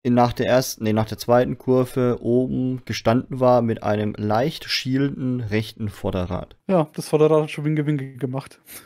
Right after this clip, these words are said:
Speaker 1: Ja, richtig. Also vielleicht zur Auflösung, er konnte da nichts dafür, er war einfach im Sandwich zwischen, äh, ich glaub, Mi-, äh, äh, Michael wollte ich schon sagen, äh, Mick Schumacher und, äh, Giovanazzi. Und ja, Mick Schumacher konnte nichts mehr weiter links, äh,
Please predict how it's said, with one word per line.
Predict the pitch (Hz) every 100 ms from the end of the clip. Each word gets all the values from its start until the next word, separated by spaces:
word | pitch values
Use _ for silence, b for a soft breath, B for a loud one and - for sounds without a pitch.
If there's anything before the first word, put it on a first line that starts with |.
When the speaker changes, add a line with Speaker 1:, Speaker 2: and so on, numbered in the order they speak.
| B
Speaker 1:
Ja, | 131 117
richtig. | - 113 - 113 110 _ _ _
Also | - 127
vielleicht | 123 123 -
zur | 104
Auflösung, | 110 127 135 135 135
er | 113
konnte | 117 127 120
da | 104
nichts | 101 143 -
dafür, | 170 156 - 143
er | 120
war | 110 107
einfach | 117 120
im | 113 104
Sandwich | 117 135 131 120 -
zwischen, | - 110 107 113 107
äh, | 101 104
ich | -
glaub, | 101 95
Mi-, | 104
äh, | 101 101 95 -
äh, | 92
Michael | 85 85 90 87
wollte | 87
ich | 90
schon | 87
sagen, | 92 90 87
äh, | 98
Mick | 95 107
Schumacher | - 127 151 151 156 160 -
und, | 110 110 110
äh, | 107
Giovanazzi. | - 113 107 104 117 - - 175 180 b
Und | 117 117 120 - -
ja, | 107 113 110 - -
Mick | 113 131
Schumacher | - 147 135 131
konnte | 135 131
nichts | 127 135
mehr | 120
weiter | 117 117 117
links, | 131 123
äh, | -